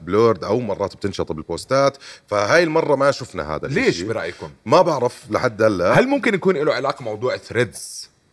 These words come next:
Speaker 2: في التضييق على الموضوع؟
Speaker 1: مم.
Speaker 2: إنه خوفًا من عدم انضمام الناس لثريدز اللي هو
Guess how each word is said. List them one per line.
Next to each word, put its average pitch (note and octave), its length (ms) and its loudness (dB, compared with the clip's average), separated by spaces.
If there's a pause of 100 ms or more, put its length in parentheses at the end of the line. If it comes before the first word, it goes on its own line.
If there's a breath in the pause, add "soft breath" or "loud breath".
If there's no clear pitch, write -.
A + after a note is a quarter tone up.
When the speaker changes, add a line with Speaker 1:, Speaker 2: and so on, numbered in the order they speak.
(120)
Speaker 2:
في - 60 -8
التضييق G#2+ 520 -6
على F#2+ 80 -6
الموضوع؟ F#2+ 440 -8
Speaker 1:
مم. A#2+ 520 -14
Speaker 2:
إنه G#2+ 160 -6
خوفًا C#3+ 420 2
من G#2 220 -4
عدم A#2 320 0
انضمام A2+ 460 -2
الناس A2 760 -2
لثريدز G2 600 -4
اللي F2+ 180 -10
هو G#2 320 0